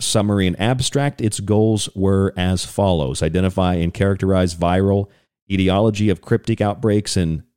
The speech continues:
clinical cohorts, collect samples and questionnaire data from human communities that live in E I D hotspots and have high cultural and behavioral risk of animal exposure, identify, characterize, and rank spillover risk of high zoonotic potential viruses from wildlife,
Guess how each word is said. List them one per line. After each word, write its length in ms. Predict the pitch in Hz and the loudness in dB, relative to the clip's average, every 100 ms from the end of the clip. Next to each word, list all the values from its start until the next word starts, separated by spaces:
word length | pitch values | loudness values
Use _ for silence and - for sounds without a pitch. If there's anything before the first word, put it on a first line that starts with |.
| - | -10
clinical 420 | - 120 113 107 | -2 0 0 0
cohorts, 640 | - 113 113 110 127 - - | 0 2 2 2 0 -2 -4
collect 340 | 101 90 - | -2 -2 -2
samples 500 | - 107 107 120 101 | -2 -2 0 0 0
and 120 | 92 | -2
questionnaire 560 | - 101 - 98 95 90 | -2 -2 -2 -2 0 0
data 440 | 87 87 110 147 - _ _ _ | 0 0 0 -2 -6 _ _ _
from 180 | 95 85 | -4 0
human 280 | 104 104 98 | 0 0 0
communities 540 | 101 90 95 107 113 | 0 0 2 2 2
that 160 | 101 - | 0 -2
live 240 | 90 92 | -2 0
in 180 | 87 82 - | -2 -2 -2
E 200 | 98 95 | -2 0
I 180 | 90 90 | 0 0
D 220 | 85 85 | 0 -2
hotspots 760 | - 104 - - 131 143 - | -2 -4 -4 -4 -2 -2 -2
and 120 | 95 85 | -4 0
have 320 | 87 82 - _ _ - | 0 -2 -4 _ _ -4
high 260 | 110 110 | 0 0
cultural 600 | 110 - 117 - 110 110 | 0 0 -2 0 0 0
and 80 | 92 | 0
behavioral 520 | 82 85 104 101 92 82 | 0 0 0 2 0 2
risk 280 | 90 98 90 | 0 0 -2
of 100 | 76 | -2
animal 340 | 92 92 85 | 0 0 0
exposure, 640 | 85 - 127 139 175 180 - _ _ _ _ _ 76 | -2 0 2 4 2 2 -4 _ _ _ _ _ -2
identify, 480 | 87 104 104 110 | 0 2 2 0
characterize, 600 | 113 110 104 101 101 95 90 | 2 2 2 2 2 2 0
and 120 | 85 | 0
rank 200 | 90 90 | 0 -2
spillover 500 | - 95 95 95 87 | -2 2 2 2 2
risk 280 | 85 82 90 | 0 0 -4
of 120 | - | -4
high 240 | 92 90 | 0 0
zoonotic 480 | 87 92 87 85 87 | 0 0 0 0 -2
potential 440 | 80 - 90 87 | -4 -4 -2 -2
viruses 500 | 80 80 82 80 87 | -2 0 0 -2 -4
from 140 | - 78 | -4 -2
wildlife, 640 | 95 104 95 90 90 - | 0 2 2 0 0 -6